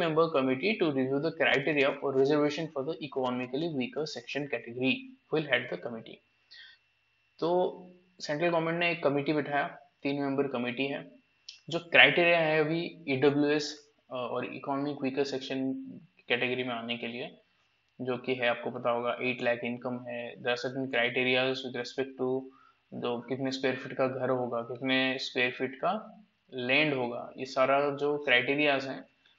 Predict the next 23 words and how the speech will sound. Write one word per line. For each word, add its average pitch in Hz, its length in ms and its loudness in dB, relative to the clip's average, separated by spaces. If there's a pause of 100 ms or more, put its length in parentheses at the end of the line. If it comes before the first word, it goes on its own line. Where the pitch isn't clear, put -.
(140)
उसको 160 300 0
रिव्यू 147 340 4
करने 131 280 4
के 131 120 -4
लिए 160 160 -2
गवर्नमेंट 123 340 -2
ने 175 80 -6
एक 170 120 -12
कमेटी 127 300 -2
बैठाया। - 400 -8 (960)
The 123 100 -2
committee 135 360 2
is 135 220 -2
headed 123 520 -8
by, 131 100 0 (1200)
yes, 117 220 2
it 131 180 -6
is 135 300 -2
Ajay 156 300 4
Bhushan 143 280 -6 (120)
Pandey, 113 260 -6 (220)
ठीक 147 120 -8
है, - 140 -14